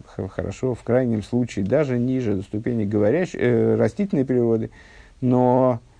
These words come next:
э, во всяком случае нет никаких оснований приходить в соприкосновение с молчащей природой, с минеральной природой. «Амциус м-, хумрис биейсер»,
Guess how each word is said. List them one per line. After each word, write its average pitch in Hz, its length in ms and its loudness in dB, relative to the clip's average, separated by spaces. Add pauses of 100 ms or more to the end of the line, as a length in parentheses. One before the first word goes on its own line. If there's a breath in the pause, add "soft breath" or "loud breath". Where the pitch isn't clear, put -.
(280 soft breath)
э, 113 580 -2
во 113 120 0
всяком 175 400 0
случае 127 460 0
нет 127 260 0
никаких 120 300 -4
оснований 120 800 0 (100)
приходить 113 440 -2
в - 20 -14
соприкосновение 110 720 -2
с - 100 -8
молчащей 120 580 -2
природой, - 400 -6
с - 100 -16
минеральной 110 520 -2
природой. 73 500 -6 (760 loud breath)
«Амциус 117 800 0
м-, 113 320 2
хумрис 143 560 -2
биейсер», 147 920 0